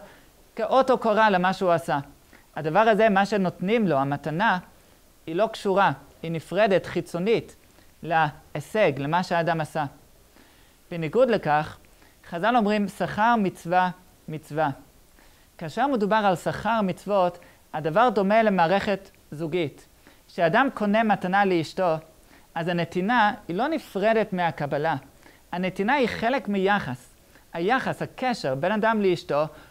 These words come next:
הוא מקבל ביטוי על ידי המתנה, כמו כן על ידי דברים אחרים, מארג שלם של לקיחה, של נתינה ושל קבלה, שבאים ביחד באותו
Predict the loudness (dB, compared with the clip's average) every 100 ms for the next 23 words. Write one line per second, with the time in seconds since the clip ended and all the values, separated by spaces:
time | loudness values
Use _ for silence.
0 | -12 -8 -6 0 2 4 2 2 4 6
1 | 4 4 2 0 0 2 2 0 -6 -20
2 | -10 -6 -4 -4 -2 0 0 0 0 0
3 | 0 -2 0 0 0 -2 -12 -18 -4 0
4 | 4 2 2 -2 2 0 0 0 2 2
5 | -2 -4 -4 -4 -2 -2 -2 -4 -4 -2
6 | -2 -4 -14 -20 -16 -4 -4 0 0 2
7 | 2 2 0 2 2 4 6 6 4 0
8 | -6 -8 -20 _ -8 -6 -2